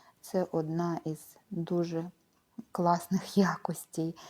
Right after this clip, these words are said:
у в'язальниці — контролювати. І ось так, притримуючи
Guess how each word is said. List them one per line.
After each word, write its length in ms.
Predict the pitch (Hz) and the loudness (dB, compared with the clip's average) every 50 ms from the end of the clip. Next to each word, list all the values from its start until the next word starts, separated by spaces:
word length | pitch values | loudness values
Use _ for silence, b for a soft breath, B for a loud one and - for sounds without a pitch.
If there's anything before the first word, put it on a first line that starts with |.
| B B B B - - - | B B B B -16 -10 -4
у 140 | 175 170 170 | -2 -2 0
в'язальниці — 880 | 170 165 160 160 160 - - 156 147 151 156 170 185 220 - - 269 - | 0 0 -2 -2 -2 -2 -2 -2 -2 -2 0 -2 -2 -2 -4 -6 -8 -2
контролювати. 920 | - 208 190 190 190 - - 175 180 175 165 - 170 175 190 220 - - 220 - - | 2 4 4 4 2 0 -4 -2 -2 -2 -2 -2 -2 -4 -4 -4 -4 -6 -2 4 6
І 80 | 208 | 6
ось 320 | 208 208 202 208 - - - | 6 6 2 -2 -6 -10 -10
так, 320 | - - 190 185 190 - - _ | -4 -4 -4 -4 -4 -10 -8 _
притримуючи 920 | - 185 180 - - - - 170 170 165 165 160 160 - - - 170 | 0 0 0 0 -2 -2 -2 0 0 0 -2 -4 -4 -8 -10 -10 -12